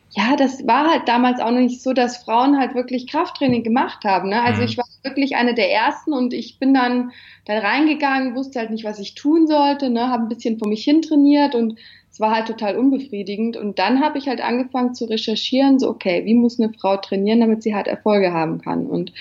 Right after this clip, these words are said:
Speaker 2: Ja.
Speaker 1: bin dann eben drauf gekommen, ja, okay, eine Frau muss auch schwer trainieren, Grundübungen machen. Und dann hab ich mich, äh, eines Tages in den Freihandelbereich getraut, hab mir eine Langhantel genommen, hab meinen ersten Deadlift gemacht und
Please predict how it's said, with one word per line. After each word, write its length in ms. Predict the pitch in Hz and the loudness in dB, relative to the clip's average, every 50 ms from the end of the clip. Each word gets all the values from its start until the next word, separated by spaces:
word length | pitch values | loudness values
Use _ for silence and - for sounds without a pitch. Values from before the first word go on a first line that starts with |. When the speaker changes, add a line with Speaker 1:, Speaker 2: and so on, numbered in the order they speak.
| - - | -10 -8
Speaker 2:
Ja. 140 | 110 113 - - - | -8 -8 -8 -4 -2
Speaker 1:
bin 140 | 196 202 - _ _ | -2 -2 -2 _ _
dann 160 | - 196 180 | 0 2 2
eben 180 | 156 185 185 196 | 4 4 2 2
drauf 260 | 196 180 180 185 180 | 2 0 0 -2 -2
gekommen, 420 | - 180 - - 180 190 214 208 196 | -6 -10 -6 -2 0 0 2 2 2
ja, 140 | 175 160 | 0 0
okay, 340 | - - - - - 214 226 | -2 -4 -6 -2 0 2 4
eine 200 | 226 214 - - | 4 2 0 -2
Frau 160 | - - 165 | -6 -6 -4
muss 180 | 175 170 170 - | -4 -4 -4 -4
auch 200 | - - - 240 | -2 0 0 -2
schwer 260 | - - - 214 208 | -2 -4 -4 -4 -4
trainieren, 380 | - - 220 214 208 202 202 196 | -4 -2 -2 0 0 0 -2 -4
Grundübungen 640 | - - 240 247 247 247 240 226 233 226 220 220 | 0 2 2 4 4 4 2 2 2 4 4 4
machen. 400 | 220 220 220 226 233 233 220 220 | 4 4 2 2 2 2 2 2
Und 260 | - 175 180 180 - - - - - - - - - - _ _ - | 0 -2 -4 -8 -10 -12 -16 -18 -18 -18 -18 -20 -20 -20 _ _ -2
dann 280 | 170 175 214 254 269 | 0 2 4 4 4
hab 120 | 269 247 247 | 4 2 2
ich 180 | 247 247 - | 0 0 2
mich, 420 | 240 240 240 240 - - - - - | 2 2 2 0 -4 -10 -12 -8 -4
äh, 40 | |
eines 500 | - 202 202 196 - 196 196 202 214 214 | -2 -2 0 0 0 0 -2 -2 -4 -6
Tages 340 | - - 202 202 208 220 220 | -4 -2 -2 -2 -2 -4 -4
in 60 | 196 | -6
den 160 | 190 185 185 - | -6 -6 -6 -4
Freihandelbereich 920 | - 170 185 220 247 254 285 285 285 269 - - 262 262 269 277 285 - | -2 0 0 0 0 0 0 -2 -2 -2 -2 -2 -2 0 0 -2 -2 -4
getraut, 520 | - 285 - - 285 294 349 339 - - _ _ _ _ _ | -8 -12 -4 -2 0 0 0 -2 -6 -12 _ _ _ _ _
hab 180 | - 220 220 - | -8 -6 -2 0
mir 80 | 226 | 0
eine 140 | 208 202 190 | 0 0 0
Langhantel 420 | 180 - 233 254 277 277 277 285 277 | 0 0 2 2 2 2 0 0 0
genommen, 520 | 285 262 262 254 247 247 254 254 247 247 | 0 0 0 2 2 2 4 2 2 0
hab 160 | 240 - - - | -2 -4 -4 -4
meinen 200 | 214 208 202 - | -2 -2 -2 -2
ersten 300 | - 202 208 - - 202 | -2 -4 -4 -2 -2 0
Deadlift 380 | 196 208 - 247 254 247 254 - | 0 0 2 0 0 0 -2 -2
gemacht 420 | - 233 226 233 233 - _ - | 0 0 0 0 -2 -6 _ -8
und 300 | - 196 196 196 202 | -4 -4 -4 -4 -6